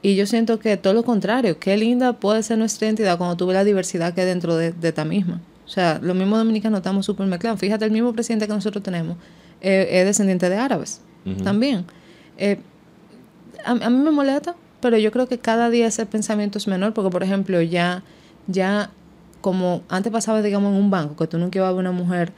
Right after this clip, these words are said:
Speaker 1: eh, con su cabello rizo natural,
Speaker 2: Ujú.
Speaker 1: ya tú puedes ver una mujer así en su publicidad, en, en caja, y estoy loca por ver una mujer así, presidenta de un banco, por ejemplo. Lo mismo en el gobierno. Ya tú ves ministras que se ven como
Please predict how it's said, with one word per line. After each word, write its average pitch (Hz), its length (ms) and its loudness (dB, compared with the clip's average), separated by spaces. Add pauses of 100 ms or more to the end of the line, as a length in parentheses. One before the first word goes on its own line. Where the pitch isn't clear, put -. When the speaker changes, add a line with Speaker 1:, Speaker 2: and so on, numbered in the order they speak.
(320)
Speaker 1:
eh, 170 300 2 (140)
con 175 160 0
su 185 60 -2
cabello 175 320 2
rizo 180 340 0
natural, 165 520 0 (100)
Speaker 2:
Ujú. 95 380 -6
Speaker 1:
ya 170 200 2
tú 175 100 -4
puedes 175 220 2
ver 165 60 0
una 175 140 0
mujer 170 260 0
así 185 340 -2 (280)
en 165 100 0
su 170 120 0
publicidad, 165 600 0 (240)
en, 160 420 0 (760)
en 196 100 4
caja, 180 200 2
y 170 40 2
estoy 175 180 2
loca 180 240 4
por 185 140 2
ver 185 100 2
una 185 140 2
mujer 196 320 2
así, 180 260 -2 (200)
presidenta 175 580 0
de 165 60 0
un 156 80 -2
banco, 151 260 -6
por 170 140 -8
ejemplo. - 360 -8 (460)
Lo 180 100 2
mismo 175 240 2
en 185 60 2
el 180 80 2
gobierno. 165 500 2 (460)
Ya 170 240 4
tú 185 140 2
ves 185 140 4
ministras 185 840 0 (460)
que 170 120 0
se 170 180 0
ven 170 300 0 (140)
como 170 340 -2